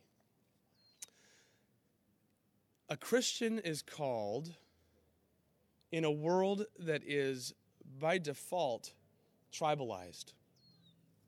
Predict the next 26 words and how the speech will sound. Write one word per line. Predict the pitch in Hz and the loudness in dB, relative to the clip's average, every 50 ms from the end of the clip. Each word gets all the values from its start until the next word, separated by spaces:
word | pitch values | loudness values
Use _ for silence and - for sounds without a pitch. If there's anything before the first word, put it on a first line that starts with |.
| _ _ _ _ _ _ _ - - - - - _ | _ _ _ _ _ _ _ -20 -20 -20 -20 -12 _
A | - 143 | 0 0
world | 151 156 175 190 202 208 190 | 2 4 4 4 4 4 2
that, | 185 160 - | 0 -4 -2
by | 143 156 160 180 196 185 | 0 2 4 4 4 2
default, | 165 170 147 - - 180 175 170 151 139 131 131 - - - | 0 -4 -6 -6 -4 -2 2 2 2 2 2 -2 -4 -10 -12
measures | 147 147 151 165 175 185 214 226 180 160 143 127 113 113 120 123 - - | -10 -8 -6 -4 -2 0 0 0 0 -2 -2 -4 -4 -4 -6 -6 -6 -6
society | - - - 151 - - 165 160 165 165 160 139 131 120 120 117 120 - _ - - - - _ - | -6 -6 -4 -2 -2 0 2 4 4 4 4 2 0 -4 -6 -6 -10 -12 _ -20 -20 -20 -20 _ -4
by | - 135 127 120 | 0 0 0 0
us | - - 151 165 214 226 - - - - - - - _ _ _ _ _ _ _ _ _ _ _ _ _ _ _ _ - | 2 2 0 2 0 0 -2 -4 -4 -4 -6 -8 -12 _ _ _ _ _ _ _ _ _ _ _ _ _ _ _ _ -4
and | 175 156 151 139 127 | -2 -2 -2 -2 -2
them. | 139 143 131 113 90 80 80 _ _ _ _ _ _ _ _ _ _ _ _ _ _ _ _ _ _ _ _ | -2 -2 -2 -4 -6 -12 -20 _ _ _ _ _ _ _ _ _ _ _ _ _ _ _ _ _ _ _ _
People | - 175 151 143 | -4 -4 -2 -2
who | 135 135 | -4 -6
think | 127 - - - 220 247 240 - 220 | -8 -10 -4 0 2 2 2 2 0
like | 233 233 220 - | 0 0 0 2
us, | 226 220 214 214 208 - - - - - - - _ | 2 4 4 4 4 2 -2 -4 -6 -8 -16 -20 _
people | - 160 156 147 151 151 | -4 -2 -2 0 0 -2
who | 143 | -2
speak | 127 - - 156 - | -4 -4 -4 -4 -4
the | - 127 | -6 -6
same | - 151 147 156 | -4 -2 -2 0
language | 175 196 208 214 214 208 196 190 | 2 2 4 4 6 4 4 4
as | 190 196 | 2 2
us, | 196 190 | 2 2
people | - - 185 - - 170 | 0 -4 -8 -6 -4 -4
who | 160 156 147 139 | -4 -4 -4 -4